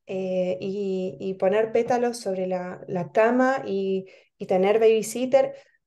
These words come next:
y entonces todo se soluciona. Porque, ¿qué pasa? Si vos llevas a esa pareja <laughs> que está en una situación de hace mucho tiempo no conversar,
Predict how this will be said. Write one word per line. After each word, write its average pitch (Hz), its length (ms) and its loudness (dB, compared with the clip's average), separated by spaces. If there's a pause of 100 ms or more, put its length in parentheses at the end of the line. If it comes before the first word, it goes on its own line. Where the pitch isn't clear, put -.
(1080)
y 220 120 4
entonces 233 320 2
todo 226 200 6
se 226 100 -4
soluciona. 185 480 -2
Porque, 262 260 -2
¿qué 330 120 -8
pasa? 196 300 -6
Si 233 100 -6
vos 311 140 -2
llevas 254 380 2
a 208 100 2
esa 269 260 2
pareja 220 460 2
<laughs> - 760 -16
que 220 120 4
está 240 360 4
en 208 180 4
una 214 200 2
situación 220 760 0
de 196 180 0
hace 196 220 -6
mucho 226 280 -2
tiempo 240 280 -4
no 233 140 -4
conversar, 220 800 -2